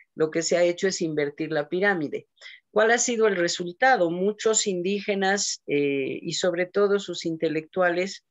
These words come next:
consideran que el mas les ha hecho un enorme daño, porque el autoritarismo del gobierno de Evo Morales acaba asociado con la idea de los indígenas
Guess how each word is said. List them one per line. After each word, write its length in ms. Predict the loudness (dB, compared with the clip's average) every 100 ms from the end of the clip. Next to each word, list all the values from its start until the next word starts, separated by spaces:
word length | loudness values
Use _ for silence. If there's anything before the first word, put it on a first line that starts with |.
| _ _ _ _ _ -2
consideran 640 | 0 0 2 2 2 0
que 100 | 0
el 80 | 0
mas 260 | 0 -2
les 240 | -2 -4 0
ha 60 |
hecho 240 | -2 -2 -4
un 80 | -2
enorme 500 | 0 0 0 -2 -2
daño, 460 | 0 0 -2 -6 -12 _ _ _ _ _ _ -4
porque 300 | -4 0 0
el 80 |
autoritarismo 920 | 2 0 0 -2 0 0 0 -2 -4 -4
del 180 | -2
gobierno 500 | -2 -2 0 0 -2
de 140 | -2 -2
Evo 180 | -2 -4
Morales 720 | -2 0 2 0 -2 -6 _ -20 -20 -20 _ _
acaba 540 | -4 0 2 2 0
asociado 840 | 0 -2 -2 -2 2 2 2 0 -8 _ _ _ _ _ _ _ _
con 220 | 0 2
la 100 | 2
idea 320 | 4 4 4
de 100 | 4
los 260 | 0 0 -2
indígenas 800 | -2 -2 -4 -2 -4 -4 -6